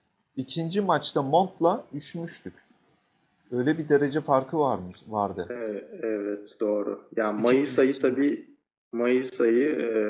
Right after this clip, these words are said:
Speaker 2: bazı memleketlerde çok iyi de olabiliyor, çok kötü de olabiliyor. Orada buna denk gelmiştik. Benim de aklıma şöyle bir şey geldi. İlk maç dedin sen. İlk maçta Laboral maçı öncesi, e, biz tabii o heyecanla, e, işte salon önü yaptık, o atmosferi tattık.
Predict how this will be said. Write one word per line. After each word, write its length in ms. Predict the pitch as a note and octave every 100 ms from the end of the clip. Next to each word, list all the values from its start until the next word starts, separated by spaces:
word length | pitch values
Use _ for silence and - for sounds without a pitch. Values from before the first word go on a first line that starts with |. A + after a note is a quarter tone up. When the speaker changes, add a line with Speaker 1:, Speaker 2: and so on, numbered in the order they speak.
| G#2 G#2 G2+ G2 -
Speaker 2:
bazı 340 | A2 A#2 A2 A2+
memleketlerde 1080 | G#2+ G#2 G#2+ - - - A2 G#2+ A2 C3 C3+ - _ _ _
çok 280 | - A#2 A2+
iyi 180 | A2+ A2
de 60 | G#2+
olabiliyor, 460 | G#2 G2 G2+ A#2
çok 260 | A#2+ A2+ -
kötü 220 | A2+ A#2
de 60 | A2
olabiliyor. 520 | G2 G2 G2+ A#2+ A#2
Orada 280 | G#2+ A2 G#2+
buna 240 | G#2+ G#2+
denk 240 | G#2+ G#3+
gelmiştik. 720 | - A#2 A2+ - D3+ - A#2+
Benim 280 | B2 F3+ A3+
de 60 | G#3
aklıma 340 | F3 - F#3
şöyle 320 | - F3+ F3
bir 60 | E3+
şey 220 | - F#3
geldi. 380 | - A2+ G#2 - - _ _ _ _
İlk 220 | C#3+ C#3+
maç 260 | C#3+ C3 -
dedin 180 | A2 A2+
sen. 300 | - F3 F3+
İlk 220 | C#3+ C#3+
maçta 300 | D3 C#3 -
Laboral 640 | C#3+ B2+ B2 B2+ C3+ B2 -
maçı 420 | A2 - - A2+ -
öncesi, 600 | A#2+ A#2+ G#2 - D#3 - _ _ -
e, 240 | G2 F#2 F#2+
biz 300 | - - -
tabii 320 | A2+ G#2+ A#2+
o 240 | - A#2 A2+
heyecanla, 800 | G#2+ G#2 A2 A#2 F#2 G2+ B2+ -
e, 520 | G2+ G2+ G2 - -
işte 220 | - -
salon 420 | G2+ - G#2 G#2
önü 260 | G#2 G2 G2
yaptık, 600 | G2 B2+ - - C3 -
o 180 | A2+ G#2+
atmosferi 640 | G#2 - A2 - - G2+ -
tattık. 460 | C3+ - - E3